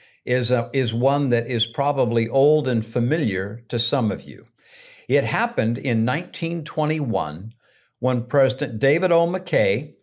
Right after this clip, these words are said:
Elder David O. McKay of the Quorum of the Twelve Apostles, and Elder Hugh Cannon were making a tour, a world tour of the missions. They came to Hawaii.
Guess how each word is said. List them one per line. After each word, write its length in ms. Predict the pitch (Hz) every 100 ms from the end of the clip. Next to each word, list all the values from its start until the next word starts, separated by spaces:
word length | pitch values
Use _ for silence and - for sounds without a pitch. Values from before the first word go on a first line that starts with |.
| _ -
Elder 480 | 131 - 110 73 - -
David 280 | 104 101
O. 140 | 98 95
McKay 500 | 95 - 104 92 143
of 140 | 117
the 80 | 98
Quorum 420 | - 113 107 98
of 100 | 92
the 80 | 101
Twelve 320 | - 107 101
Apostles, 640 | 98 113 98 - - 151 147
and 320 | - 117 117
Elder 360 | 131 123 117 107
Hugh 380 | - 160 170 151
Cannon 680 | - 190 196 101 98 117 - - - _ -
were 160 | 131 135
making 500 | 147 151 139 131 -
a 80 |
tour, 540 | - - 220 196 104 127
a 80 | 123
world 720 | 113 123 165 185 185 - -
tour 420 | - 180 104 117
of 280 | - 135 113
the 80 | 139
missions. 640 | 208 208 - - - - - _ _ _ _ _ -
They 140 | 135
came 360 | 135 160 160 156
to 120 | 139
Hawaii. 760 | 147 156 208 110 87 64 _